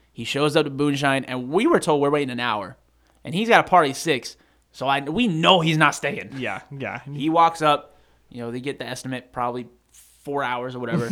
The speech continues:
Speaker 2: <laughs> Tomorrow.
Speaker 1: As he's walking away, right, he sees Michael sitting there, and he, he kinda bends down and, like, like, taps him on the arm, like, "Hey, man, I saw you on the screen."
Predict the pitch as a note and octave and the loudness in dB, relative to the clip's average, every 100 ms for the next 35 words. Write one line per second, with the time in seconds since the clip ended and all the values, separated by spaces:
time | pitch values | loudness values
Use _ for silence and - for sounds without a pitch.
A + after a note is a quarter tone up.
0 | F#3 - F#3+ - E3 D3 C3+ C3 D3 F#3 | -4 -6 -10 -4 0 4 4 4 2 2
1 | G#3+ B3 F3 F#3+ G#3 G#3 E3+ E3+ D#3+ A#2+ | 2 0 4 4 4 2 2 4 4 2
2 | A#2 D3+ - _ _ _ _ _ - - | -2 -4 -8 _ _ _ _ _ -20 -14
3 | C#3 B2+ C#3 B2+ C3 B2+ A#2+ C3+ B2 A2+ | -10 -6 -4 -2 -4 -4 -8 -6 -6 -8
4 | A2 A#2+ _ _ - A#2 A2+ A#2+ A#2+ C3 | -12 -18 _ _ -14 -10 -10 -12 -10 -8
5 | A#2 B2+ B2+ A2+ B2 A#2 A2 - _ _ | -8 -6 -6 -6 -6 -6 -8 -14 _ _
6 | _ _ A#2 - - C#3 C#3 D3+ C#3 B2 | _ _ -18 -16 -8 -4 -4 -4 -4 -4
7 | C#3 C#3 - - _ _ - F4 E4 E4 | -4 -4 -6 -10 _ _ -2 2 6 8
8 | E4 E4 F4 F4+ E4+ - E4+ F#4 F4+ C#4 | 8 6 4 4 2 0 0 0 0 0
9 | D3+ | -2